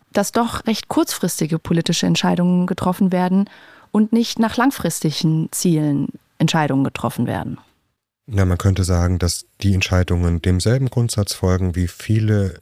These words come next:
Speaker 2: gesellschaftliche Entwicklungen, nämlich Kosten einfach in die Zukunft zu verlagern. Dann wird es dramatische Folgen und dramatische Folgekosten haben. Das ist ja bekannt. Die psychischen Erkrankungen sind jetzt schon der größte Faktor, was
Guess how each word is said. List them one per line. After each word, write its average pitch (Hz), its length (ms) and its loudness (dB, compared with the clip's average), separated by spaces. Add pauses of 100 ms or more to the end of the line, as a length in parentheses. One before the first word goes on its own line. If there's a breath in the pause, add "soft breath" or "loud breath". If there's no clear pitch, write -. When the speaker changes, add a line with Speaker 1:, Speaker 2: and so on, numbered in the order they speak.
(200)
Speaker 2:
gesellschaftliche 92 640 0
Entwicklungen, 101 680 0
nämlich 90 380 0
Kosten - 420 -2
einfach 82 360 -4
in 85 120 -6
die 82 80 -6
Zukunft - 420 -8
zu 90 100 -10
verlagern. 73 540 -8 (600)
Dann 85 220 0
wird 98 240 0
es 95 140 -2
dramatische 92 580 -2
Folgen 87 400 -2
und 82 180 -6
dramatische 95 480 0
Folgekosten 85 680 -4
haben. 78 200 -6
Das 80 160 -4
ist - 140 -4
ja 85 80 -4
bekannt. 92 520 -8 (140)
Die - 60 -10
psychischen - 540 -2
Erkrankungen 90 600 -2
sind 82 240 -4
jetzt 87 300 -2
schon 90 320 -2 (440 loud breath)
der 82 260 -2 (100)
größte 107 680 -2
Faktor, 98 560 -4
was - 320 -6